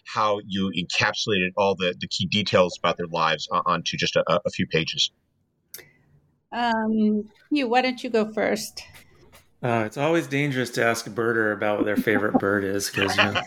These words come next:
Speaker 3: you'll get a very long an-, I mean, the main answer is no, there's no favorite bird, because they're just all so cool. And,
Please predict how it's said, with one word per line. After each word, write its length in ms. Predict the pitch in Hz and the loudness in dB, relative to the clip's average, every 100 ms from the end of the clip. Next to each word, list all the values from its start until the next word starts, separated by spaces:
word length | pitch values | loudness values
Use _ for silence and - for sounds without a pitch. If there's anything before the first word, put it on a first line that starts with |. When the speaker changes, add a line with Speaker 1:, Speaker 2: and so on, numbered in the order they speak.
| - - - - | -4 -2 -2 -2
Speaker 3:
you'll 220 | - 117 107 | -2 0 0
get 180 | 123 | 0
a 80 | 113 113 | 2 0
very 280 | 123 120 | 2 0
long 400 | 113 117 113 120 | 0 0 0 0
an-, 240 | 117 117 - | 0 -2 -2
I 120 | 135 | -2
mean, 160 | 143 143 | 0 0
the 60 | |
main 200 | 147 185 | 0 2
answer 400 | 147 113 110 113 | 0 -2 -2 0
is 180 | 107 104 | 0 0
no, 300 | 117 113 110 | 0 2 2
there's 260 | 110 107 120 | 0 -2 -2
no 200 | 123 113 | -2 -2
favorite 420 | 120 117 120 120 | 0 0 0 0
bird, 180 | 123 127 | 0 0
because 440 | 123 131 101 - | -2 -2 -4 -2
they're 180 | 117 101 | 2 2
just 240 | 123 113 - - | 2 -2 -4 -4
all 340 | 113 117 117 | 0 2 2
so 420 | 113 - 110 107 | 0 -2 2 2
cool. 540 | 101 - 113 120 - - - - - - - | 0 -2 0 0 -2 -8 -16 -16 -18 -12 -4
And, 440 | 113 110 101 107 | 0 0 -2 -6